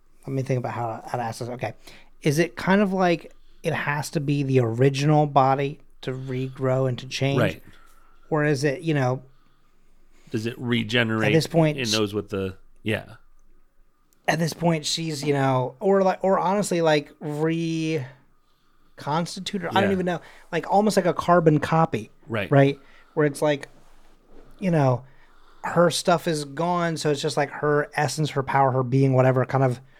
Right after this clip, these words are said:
Speaker 1: reforms elsewhere or whatever. Who knows?
Speaker 2: Right.
Speaker 1: You know,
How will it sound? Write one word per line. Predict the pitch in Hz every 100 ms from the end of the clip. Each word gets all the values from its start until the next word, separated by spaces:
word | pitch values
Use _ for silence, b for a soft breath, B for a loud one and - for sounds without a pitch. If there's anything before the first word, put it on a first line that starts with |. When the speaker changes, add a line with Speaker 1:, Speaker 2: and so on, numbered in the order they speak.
| b _
Speaker 1:
reforms | 123 120 147 156 151 - 165 160 147 143 135
elsewhere | - 151 143 - 120
or | 107
whatever. | 107 104
Who | 104 139
knows? | 123 120
Speaker 2:
Right. | 104 120
Speaker 1:
You |
know, | 117 120